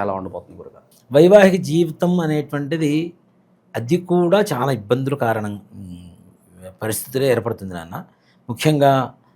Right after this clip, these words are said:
Speaker 2: మాతృ సంబంధమైనటువంటి వ్యక్తుల వల్ల కుటుంబంలో కలహాలు పెరిగేటువంటి అవకాశం.
Speaker 1: అంటే వాళ్ళ మాటలు ఎక్కువగా వినడము.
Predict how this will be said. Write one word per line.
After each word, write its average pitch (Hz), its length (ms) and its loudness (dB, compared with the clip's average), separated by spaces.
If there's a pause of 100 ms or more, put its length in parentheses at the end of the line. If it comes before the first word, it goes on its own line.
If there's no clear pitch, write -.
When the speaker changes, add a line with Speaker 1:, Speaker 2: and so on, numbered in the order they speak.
(960)
Speaker 2:
మాతృ 170 760 6 (100)
సంబంధమైనటువంటి 175 960 2 (180)
వ్యక్తుల 190 380 8 (100)
వల్ల 202 140 6 (120)
కుటుంబంలో 214 460 6 (100)
కలహాలు 180 380 10
పెరిగేటువంటి 131 460 0
అవకాశం. - 340 -16 (720)
Speaker 1:
అంటే 123 200 -8
వాళ్ళ 113 140 6 (100)
మాటలు 117 220 -2
ఎక్కువగా 113 320 -2
వినడము. 98 320 -8